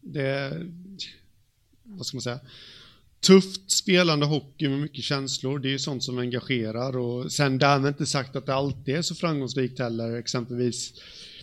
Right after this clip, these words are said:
vilka hade vi som klev upp i fjol? Det var Västerås som klev upp från ettan i fjol, och de var ju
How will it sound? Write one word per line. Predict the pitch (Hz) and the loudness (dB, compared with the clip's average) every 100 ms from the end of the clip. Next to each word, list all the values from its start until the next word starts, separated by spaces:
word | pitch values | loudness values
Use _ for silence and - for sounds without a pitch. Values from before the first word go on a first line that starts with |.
| - - _ - | -20 -20 _ -4
vilka | 139 139 | -2 4
hade | 127 127 127 | 4 4 2
vi | |
som | 127 135 | 2 2
klev | 131 - 135 | 0 4 4
upp | 123 123 - | 4 2 -2
i | |
fjol? | 120 131 131 160 139 | 0 4 4 4 0
Det | 120 | -2
var | 123 135 139 135 | -2 -4 -4 -4
Västerås | 135 - 127 135 180 - | -4 0 2 2 2 0
som | 180 | -2
klev | 151 170 | 0 0
upp | 143 - | 0 -2
från | 147 135 139 | -6 -6 -6
ettan | - - - 120 | -12 -12 -8 -6
i | |
fjol, | 113 123 110 | -4 -4 -4
och | 113 | -6
de | 120 120 | -6 -6
var | 147 | -2
ju | 147 139 | -2 -2